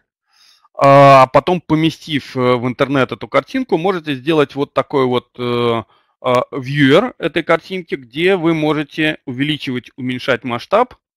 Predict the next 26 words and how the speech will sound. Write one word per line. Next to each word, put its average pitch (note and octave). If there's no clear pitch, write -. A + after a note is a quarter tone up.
А, A#2
и D#3+
внутри C#3+
вот B2
этого, A2+
м, G#2
объёма D#3
она D#3+
будет C#3+
показывать B2+
вам, A#2+
э, -
в -
том G#3+
качестве, G3+
в -
котором C3
надо. A2+
Хотите G#3
разглядеть D3
вот C3
этот B2+
пепел, G#2+
да, F3
разглядывайте, A2+
пожалуйста. F2+